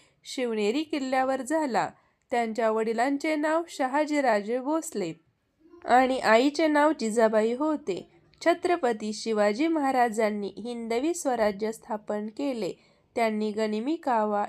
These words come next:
हे युद्धनीती अवलंबून शत्रूचा पराभव केला.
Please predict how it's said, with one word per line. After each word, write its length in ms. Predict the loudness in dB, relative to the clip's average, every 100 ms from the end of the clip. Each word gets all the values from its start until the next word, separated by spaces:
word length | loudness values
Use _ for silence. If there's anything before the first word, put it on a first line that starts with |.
| -6
हे 360 | -4 -2 -4 -4
युद्धनीती 880 | -4 -2 -2 0 -2 -6 -8 -6 -4
अवलंबून 720 | -2 0 -2 -2 -4 -4 -6 -12 _ -10
शत्रूचा 640 | -6 -4 -2 -2 0 0
पराभव 600 | 0 0 0 0 -2 -2
केला. 460 | -4 -4 -2 -2